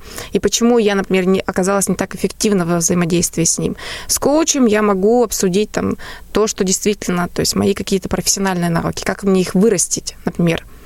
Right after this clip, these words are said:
Да, то есть как, например, коммуницировать лучше. То есть это тоже одна из целей, которая может быть поставлена, быть лучшим коммуникатором, быть там эффективнее на работе.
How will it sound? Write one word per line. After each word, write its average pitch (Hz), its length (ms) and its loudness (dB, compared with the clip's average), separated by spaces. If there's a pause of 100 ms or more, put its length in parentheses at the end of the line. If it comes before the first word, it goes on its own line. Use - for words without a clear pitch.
(360)
Да, 190 160 0
то 202 120 -6
есть 185 100 -2
как, - 180 -4
например, 180 380 -2
коммуницировать 185 680 2
лучше. 165 480 0 (420)
То - 80 -2
есть 175 160 0
это 196 120 0
тоже 196 280 2
одна 180 160 0
из 175 80 0
целей, 208 280 2
которая 185 320 -2
может 180 160 0
быть 170 140 -2
поставлена, 180 560 0
быть 180 220 -2
лучшим 202 320 2
коммуникатором, 180 840 0 (640)
быть 196 200 2
там 185 260 0 (220)
эффективнее 214 600 2
на 175 100 0
работе. 170 440 0